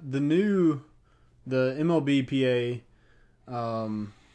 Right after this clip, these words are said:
and the commissioner, they had a agreement with,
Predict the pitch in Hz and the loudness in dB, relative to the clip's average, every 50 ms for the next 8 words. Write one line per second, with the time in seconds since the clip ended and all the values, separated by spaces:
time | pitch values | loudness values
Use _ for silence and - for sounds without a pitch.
0 | _ _ _ _ - 117 117 117 113 113 110 - 120 127 123 113 - 131 113 107 | _ _ _ _ -14 -10 -8 -6 -6 -6 -6 -6 -6 -4 -6 -6 -6 -8 -6 -4
1 | 113 117 120 123 123 120 113 117 110 107 107 107 104 104 104 - - - _ - | -2 -2 0 0 0 -2 -2 -2 -4 -4 -4 -6 -6 -8 -10 -12 -14 -20 _ -20
2 | - _ _ _ _ _ _ _ _ _ _ _ _ _ _ _ _ _ _ - | -20 _ _ _ _ _ _ _ _ _ _ _ _ _ _ _ _ _ _ -20
3 | - - - - _ _ - - - 110 120 131 135 135 127 123 120 113 - - | -20 -20 -20 -20 _ _ -18 -14 -10 -6 -4 -2 -2 -2 -2 -4 -6 -6 -8 -14